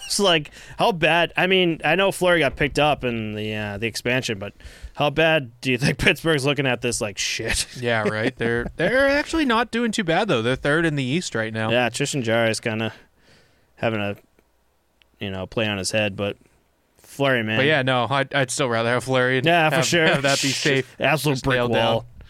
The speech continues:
Speaker 2: down.
Speaker 1: Uh, oh, speaking of Vegas, so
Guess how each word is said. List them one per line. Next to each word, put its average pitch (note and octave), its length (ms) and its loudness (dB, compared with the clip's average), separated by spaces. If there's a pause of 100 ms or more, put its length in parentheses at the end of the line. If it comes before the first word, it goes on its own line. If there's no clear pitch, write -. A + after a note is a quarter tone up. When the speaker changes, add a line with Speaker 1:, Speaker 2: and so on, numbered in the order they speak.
(1000)
Speaker 2:
down. - 100 2
Speaker 1:
Uh, D3+ 480 4 (280)
oh, D3+ 120 4
speaking G#3+ 200 2
of D#3+ 200 2 (100)
Vegas, D#3 460 4
so C#3+ 760 2